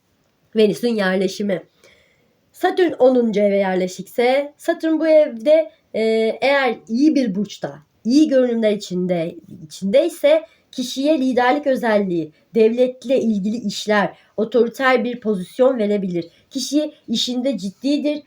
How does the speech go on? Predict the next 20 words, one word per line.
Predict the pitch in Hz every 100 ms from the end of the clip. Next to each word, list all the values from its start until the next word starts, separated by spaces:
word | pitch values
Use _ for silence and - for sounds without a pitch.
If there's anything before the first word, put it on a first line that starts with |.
| _
sorumluluk | - 208 208 214 285 -
alır, | 262 277 302 294 _
inisiyatif | 208 214 - 208 214 -
kullanır, | - 277 285 285 294 302 220
işini | 208 233 247
disiplin | 214 - 220 269 311
içinde | 294 240 214
yapar. | 180 160 175 151 - - 240
Ancak | 285 294 226 -
özellikle | 247 247 254 302 311 202
Satürn'ün | - - - 247 202 170 -
en | 262 302 240
etkin | 226 - 208
zamanları | 202 202 190 202 233
olan | 202 170 - - -
otuz | 208 185
altı | 226 240 -
kırk | 381 392
yaş | 240 208
arası | 196 190 190 - 285